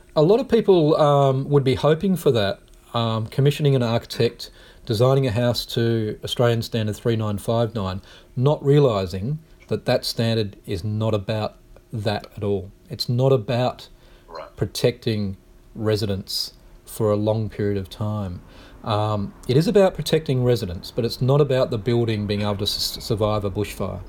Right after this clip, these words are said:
Speaker 1: It's about the building being able to give just enough protection during a fire front that if people are, have chosen or they're unlucky enough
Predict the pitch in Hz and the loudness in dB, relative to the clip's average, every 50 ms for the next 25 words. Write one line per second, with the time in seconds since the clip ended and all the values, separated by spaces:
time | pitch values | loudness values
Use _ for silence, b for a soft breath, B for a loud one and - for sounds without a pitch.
0 | B B B B B B B B B B - 113 104 - - 107 139 151 180 - | B B B B B B B B B B -6 -6 -4 -2 0 2 4 4 4 4
1 | 175 165 139 - - - 165 170 175 160 151 143 139 123 139 127 135 131 123 123 | 2 -2 -2 0 2 4 6 6 6 6 4 2 2 0 0 0 0 0 0 0
2 | 123 107 - - 151 139 117 117 - - - - - 151 156 147 - - 170 151 | -2 -4 -4 -2 -2 -2 -2 -2 -6 -12 -10 -4 -2 -2 -2 -2 -2 0 2 2
3 | 147 139 - - - - - - - 123 135 - - - 95 95 95 120 160 - | 2 2 0 -4 -8 -8 -4 -2 -2 -2 -2 -2 -6 -6 -6 -6 -6 -8 -12 -6
4 | - 123 127 127 127 120 117 - - - 117 120 127 131 - - - 98 92 101 | 0 2 2 4 4 2 -2 -2 -2 0 2 2 2 2 0 -2 -4 -6 -6 -6
5 | - - B B B B B B B B B B - - 120 110 110 104 - - | -8 -12 B B B B B B B B B B -6 -2 0 0 0 -2 -2 0
6 | 135 127 123 - 123 110 107 107 101 101 - - 101 107 104 - - - 123 123 | 0 0 2 0 -2 -2 0 0 -2 -4 -4 -6 -6 -8 -8 -8 -4 0 4 4
7 | 135 151 151 196 214 214 175 156 139 107 101 104 101 107 - 127 123 127 120 120 | 4 4 4 2 0 -2 -2 -2 -2 -2 0 0 0 0 0 0 0 0 0 0
8 | 120 131 139 - 185 180 180 147 120 110 110 120 - - - - | 0 0 -2 -2 -4 -2 -2 -2 -2 -2 -2 -4 -6 -10 -18 -20